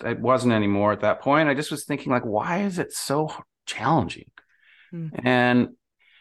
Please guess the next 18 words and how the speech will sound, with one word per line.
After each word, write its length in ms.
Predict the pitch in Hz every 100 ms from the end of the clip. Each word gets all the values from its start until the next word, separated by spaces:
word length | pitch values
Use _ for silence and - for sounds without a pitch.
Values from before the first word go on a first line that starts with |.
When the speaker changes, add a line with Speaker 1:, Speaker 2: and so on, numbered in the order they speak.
| _ _ _ _ _ _
Speaker 1:
I 80 | 139
just 220 | 208 202
came 160 | 240 226
to 120 | 202
realize 520 | 170 185 180 175 151
that, 180 | 160 -
like, 160 | 147 147
a 80 | 147
lot 220 | 156 185
of 100 | 180
people, 360 | 196 196 175 151
they're, 160 | 139
they're 180 | 139 139
not 300 | 151 190 175
ready 380 | 139 151 165 156
for 160 | - 131
their 220 | 131 127
last 500 | 110 117 131 -